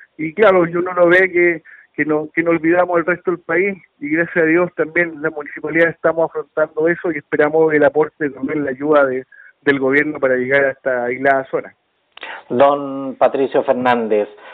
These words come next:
Speaker 2: muchas gracias por, por estar conversando en Preciso y Conciso y, y junto con saludar a toda la, a toda la comunidad de, de, de Puerto William, de la isla Navarino,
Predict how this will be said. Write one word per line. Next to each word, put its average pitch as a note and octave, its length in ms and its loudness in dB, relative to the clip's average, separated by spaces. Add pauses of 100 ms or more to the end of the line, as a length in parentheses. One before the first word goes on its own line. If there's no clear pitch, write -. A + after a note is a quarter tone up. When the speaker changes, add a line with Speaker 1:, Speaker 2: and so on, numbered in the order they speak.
(140)
Speaker 2:
muchas C#3 340 2
gracias D3 440 4
por, C3+ 540 2
por B2+ 140 4
estar E3 340 2
conversando C3 680 -4
en A#2+ 200 -8
Preciso C3 500 0
y B2 60 0
Conciso B2+ 680 0 (400)
y, C3 720 4
y - 60 -2
junto D3 340 2
con C3 180 0
saludar B2+ 540 4
a A#2+ 140 0
toda B2+ 280 0
la, A#2+ 400 0
a A2+ 80 0
toda A#2+ 200 2
la A#2+ 100 0
comunidad A#2 520 2
de, A2+ 200 4
de, G#2 220 2
de G2+ 160 -2
Puerto A2 320 2
William, A2+ 380 2
de G#2+ 100 0
la A2 140 0
isla G#2 220 0
Navarino, A#2 640 0